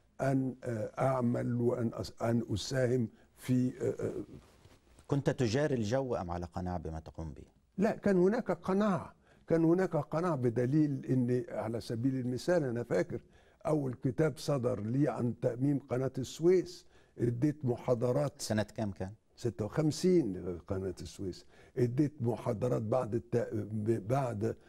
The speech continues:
Speaker 1: التأميم، كان أربعة في يوليو ستة وخمسين، في الفترة من ستة وخمسين حتى الهجوم، كنت بدي محاضر-، بدي محاضرات أسبوعية في نادي الصحفيين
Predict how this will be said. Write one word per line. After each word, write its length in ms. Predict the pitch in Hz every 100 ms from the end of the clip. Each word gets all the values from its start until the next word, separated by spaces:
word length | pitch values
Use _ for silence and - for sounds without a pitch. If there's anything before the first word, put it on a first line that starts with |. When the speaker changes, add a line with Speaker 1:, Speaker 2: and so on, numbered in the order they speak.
| - -
Speaker 1:
التأميم، 680 | 117 - 123 - 135 143 117
كان 220 | - 113
أربعة 360 | 113 107 110 107
في 460 | - 120 110 107 113
يوليو 400 | 113 143 123 117
ستة 340 | 127 123 120
وخمسين، 680 | 107 110 101 - 151 175 - - - -
في 100 | -
الفترة 500 | 110 - 151 - 120
من 160 | 113 107
ستة 340 | - 127 117
وخمسين 560 | 110 120 117 - 139 110
حتى 340 | - 139 -
الهجوم، 640 | 110 107 107 104 131 160 - - - -
كنت 280 | 123 98 104
بدي 360 | 123 107 107
محاضر-، 500 | 98 - 120 104 107 - -
بدي 320 | 107 120 110 107
محاضرات 600 | 98 - 107 110 - 110
أسبوعية 840 | 104 - 98 110 123 156 160 175 - - _ _
في 100 | 113
نادي 440 | 113 123 139 110
الصحفيين 960 | 101 - 104 110 - 107 120 147 175